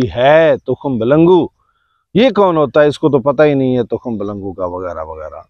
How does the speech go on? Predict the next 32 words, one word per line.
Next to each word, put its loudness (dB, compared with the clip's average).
तो -2
हमने -2
उस -2
वक्त 0
भी 0
यही 2
कहा 2
था 0
कि -4
प्यारे 0
भाई, 0
अगर 2
आपका 0
जद्दी -2
पुश्ती -4
है 2
तो -2
आपने 0
फिर -6
बताया 0
क्यों -8
नहीं -14
है। -20
तो 2
फिर 2
कुछ -2
दोस्तों 2
ने 2
ये 4
सवाल 0
किया 2
था 0